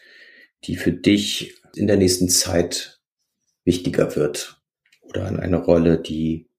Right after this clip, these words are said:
vielleicht auch gesellschaftlich wichtiger wird oder in deiner Organisation wichtiger wird, dann möchte ich dich einladen, mal in diese Rolle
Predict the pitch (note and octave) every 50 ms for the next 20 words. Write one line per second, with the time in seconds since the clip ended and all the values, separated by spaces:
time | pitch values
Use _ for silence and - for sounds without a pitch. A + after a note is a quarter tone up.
0 | _ _ _ _ _ _ _ _ _ _ _ _ _ _ _ - - E2+ E2 D#2+
1 | - - - - - - - - - E2+ F2 F2+ - - F#2+ - - - - F2
2 | - - F2+ F2 F2+ - - F#2 F2+ F2+ F2+ E2+ E2+ E2+ F2 F2 E2+ F2 F2 -
3 | - - - - - _ _ _ _ _ _ - F2+ - F2+ - - F2 E2+ F2+
4 | F#2+ F#2 - G2+ G2 G2 G2+ G#2 G#2 - - A2 - - - A2 G2 F#2+ E2 -
5 | - - - - F2+ F2 F2 D#2+ - - D2 - - - - - - - _ _
6 | _ _ _ _ _ _ _ _ _ _ _ _ _ _ - - F2+ F2 E2+ E2+
7 | - - - - - - - - - - - - - F2 F2+ F2 F2 E2+ E2+ F2
8 | F2+ F2+ F2+ F#2+ F#2+ F#2+ F#2+ G2 F#2+ F#2+ - _ _ _ _ _ _ _ _ -
9 | F#2 E2 E2 E2 E2 E2 - E2 - F2+ D#2+ D#2+ D#2 E2 E2 D#2+ D#2+ D#2+ E2+ -
10 | - -